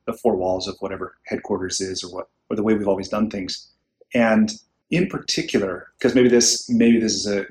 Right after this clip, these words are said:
great way of illustrating that, I'm intrigued about what you did when you, 'cause if I understand right, you basically established this innovation center in Silicon Valley,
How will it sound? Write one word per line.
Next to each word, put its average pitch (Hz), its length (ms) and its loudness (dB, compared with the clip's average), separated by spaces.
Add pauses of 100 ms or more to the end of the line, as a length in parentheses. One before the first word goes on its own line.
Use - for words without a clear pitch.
great 104 220 0
way 104 80 -2
of 98 100 -4
illustrating 104 460 -2
that, 92 240 -4 (320)
I'm 135 120 4
intrigued 165 580 0 (140)
about 107 480 -2
what 113 260 0
you 107 160 -6
did 107 280 -2
when 101 160 -4
you, 98 340 -6 (300)
'cause - 140 -2
if 139 80 2
I 160 40 4
understand 156 380 4
right, 87 220 2 (340)
you 180 100 -2
basically 120 600 4
established 104 720 0
this 104 180 -2
innovation 104 500 0 (160)
center 92 360 -2 (160)
in 107 400 0 (100)
Silicon 117 320 0
Valley, 117 300 2